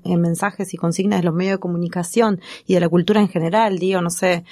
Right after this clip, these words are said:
Netflix, eh, las series, o sea, en todos lados están, o no, no podemos escapar a eso. Em, lo pienso así porque todo el tiempo, eh, lo leo también en esto de, bueno, y que este, este mensaje de "mi cuerpo es mío" también está en esto de,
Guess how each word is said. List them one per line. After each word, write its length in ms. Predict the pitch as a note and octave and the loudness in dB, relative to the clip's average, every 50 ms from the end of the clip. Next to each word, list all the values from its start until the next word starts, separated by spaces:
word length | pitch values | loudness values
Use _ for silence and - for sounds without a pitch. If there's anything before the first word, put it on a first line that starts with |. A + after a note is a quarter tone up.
| - - - _ | -20 -20 -18 _
Netflix, 800 | - - F3+ F#3 F#3+ F#3 - - F#3+ F3 E3+ E3+ E3+ - - - - | -4 -2 0 0 0 -2 -4 -4 0 2 2 0 0 -2 -8 -6 -2
eh, 240 | - F#3+ F3+ F3 E3 | 0 2 2 2 2
las 200 | E3 E3 E3 - | 0 -2 -4 -2
series, 540 | - F#3+ F3+ F3 E3 F#3 F3+ F3 F3 - | 0 2 2 4 4 4 4 4 2 0
o 40 | F#3 | -4
sea, 180 | E3+ - E3+ D#3+ - | -2 -2 -2 -2 -2
en 320 | - F3+ F3 - G3 F3 | -4 -4 0 0 0 0
todos 180 | G3+ A#3+ A#3+ G3 | 2 0 2 2
lados 300 | A3 G#3+ F#3+ F3 E3+ - | 2 2 2 2 0 -4
están, 380 | E3 - _ - F3 E3+ F#3 F3+ | -10 -10 _ -4 -2 -2 0 0
o 80 | E3+ E3 | 0 0
no, 140 | D#3+ E3 | 0 0
no 240 | F3 F3 F#3 G3 G3 | 2 4 4 4 4
podemos 340 | F#3+ G#3+ G#3 G#3 G3+ - - | 4 2 0 0 -2 -2 -4
escapar 400 | F3 - - F3 E3 - F#3+ F#3+ | -6 -4 -4 -4 0 0 0 0
a 100 | G#3 G3+ | 0 0
eso. 360 | G#3 G3+ - - G3 G3 F#3+ - - - - - - - - - - - - - - - | -2 -4 -2 -2 -2 -2 -4 -6 -16 -20 -18 -18 -18 -18 -18 -18 -18 -20 -20 -20 -16 -6
Em, 720 | - - G3+ F#3+ F#3+ F#3+ F#3 F#3 F#3 F3+ E3+ F3 F3 F3 F3 - _ _ _ _ - - - - | 0 4 4 6 6 6 4 4 2 2 2 2 0 -2 -4 -8 _ _ _ _ -18 -18 -12 -6
lo 140 | - - E3+ | -4 0 2
pienso 180 | F#3+ A3+ A3+ | 2 4 4
así 220 | B3+ G#3+ - A#3+ A#3 | 4 2 2 0 0
porque 240 | - B3 G3+ - F3 | 0 -2 -2 -2 -2
todo 140 | - G3+ | 0 0
el 80 | G3+ F#3 | 0 2
tiempo, 420 | F#3 A#3+ A#3+ A3 - E3+ E3+ - _ _ _ - | 2 2 2 2 0 -2 -2 -4 _ _ _ -8
eh, 240 | F3+ E3 D#3+ D3 - | -4 -2 -2 0 0
lo 160 | E3 E3+ D#3+ | 0 0 0
leo 240 | D#3+ E3+ F#3 G3+ G3+ | 2 2 4 4 4
también 240 | G3 F3 E3+ F3 F3+ | 2 0 0 0 0
en 100 | F3+ F3+ | 0 0
esto 220 | F#3 F3+ - G#3 | -2 -2 0 2
de, 220 | F#3+ F3 F3 F3+ - | 2 4 4 2 0
bueno, 420 | - F#3+ F3+ F3+ F3 E3 E3+ - - - - - | 0 0 0 0 0 0 -2 -4 -8 -14 -16 -14
y 140 | - - F3+ | -10 -8 -6
que 100 | E3+ F3+ | -4 -6
este, 340 | E3+ - - - A#3+ A3+ - - | -6 -4 -2 -2 -2 -2 -2 -4
este 180 | A#3 - B3+ | -2 0 0
mensaje 280 | G#3+ F#3 F#3 G3 F#3 G#3 | 0 0 0 -2 0 0
de 80 | G3+ F#3+ | 2 2
"mi 120 | F#3+ F3 | 2 2
cuerpo 220 | F3 G3+ G3 - G3+ | 0 -2 -2 0 2
es 60 | F3+ | 2
mío" 140 | G#3+ A#3+ A#3 | 2 2 2
también 260 | G3 F3+ G3 B3 A#3+ | 2 0 2 2 2
está 280 | G3+ F3 - F#3 F#3 - | 2 0 -2 -4 -4 -4
en 140 | - E3 F3 | -2 -2 -2
esto 280 | F3+ F3 - F#3 F3 | -2 0 0 0 2
de, 260 | E3+ E3+ F3 F3+ F3 | 4 4 4 2 0